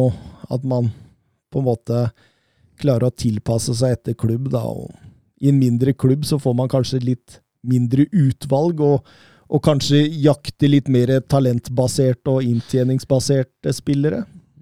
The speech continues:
Så det, nei, det, men, men de klubbene som på en måte virkelig lykkes, da, det ser jo ut som det har en sportsdirektør og en manager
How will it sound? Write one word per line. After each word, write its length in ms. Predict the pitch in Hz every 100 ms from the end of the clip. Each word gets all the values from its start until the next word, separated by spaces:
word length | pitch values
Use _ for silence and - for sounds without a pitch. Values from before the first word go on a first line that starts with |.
| - 131 _ _ -
Så 160 | 165
det, 200 | 170 170 -
nei, 260 | 180 262 254
det, 220 | 247 - _ - _ _ _ _
men, 180 | - 214 214 180
men 140 | - - - _ _ _ 202
de 420 | 143 156 196 233 _
klubbene 540 | - 240 135 131 139
som 160 | 143 208
på 140 | -
en 60 | 107
måte 200 | - 214
virkelig 420 | 208 160 - 160 202
lykkes, 580 | 214 - _ - 277
da, 120 | - - _ _ _ _ _ _ _ _ _ _
det 120 | 175
ser 140 | - 135
jo 220 | 131 135
ut 60 | 123
som 160 | 135 139
det 80 | 139
har 200 | 117 120
en 60 | 135
sportsdirektør 640 | - 107 - 135 135 - -
og 240 | 104 113
en 140 | 135 135
manager 480 | 101 107 - 226